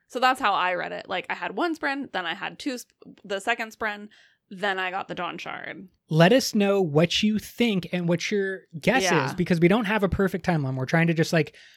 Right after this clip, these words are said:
Speaker 2: show the arc itself,
Speaker 1: Yeah,
Speaker 2: but we
Speaker 1: these are
Speaker 2: don't
Speaker 1: all
Speaker 2: actually know
Speaker 1: just
Speaker 2: the points.
Speaker 1: guesses based on the little breadcrumbs we've been left by Brandon Sanderson. <laughs>
Speaker 2: I think that it actually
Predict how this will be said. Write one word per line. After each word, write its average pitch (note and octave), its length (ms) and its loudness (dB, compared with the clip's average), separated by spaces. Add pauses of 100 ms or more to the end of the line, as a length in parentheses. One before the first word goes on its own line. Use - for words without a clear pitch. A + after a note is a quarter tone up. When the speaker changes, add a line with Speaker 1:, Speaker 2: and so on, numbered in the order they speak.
Speaker 2:
show F3 680 4 (220)
the D3+ 460 0 (420)
arc F#3 320 2
itself, D#3+ 720 0
Speaker 1:
Yeah, F3+ 380 -4
Speaker 2:
but F3 100 10
we D#3 40 6
Speaker 1:
these E3 60 10
are E3+ 80 10
Speaker 2:
don't F3+ 100 8
Speaker 1:
all E3 60 4
Speaker 2:
actually F3 240 4
know D#3+ 120 6
Speaker 1:
just - 20 0
Speaker 2:
the D3 140 4
points. D#3 380 -2
Speaker 1:
guesses G3+ 580 -2
based A3 320 0
on B3 140 2
the A3+ 100 0
little A3 240 0
breadcrumbs G#3 800 0
we've G#3 200 -4
been G3 200 -2
left F#3 600 -2
by G#3+ 200 -2
Brandon F#3 400 -6
Sanderson. A3 720 -2 (140)
<laughs> - 120 -8
Speaker 2:
I F#3 160 6
think A3+ 360 2
that B3 120 2
it G#3+ 160 6
actually F#3+ 640 0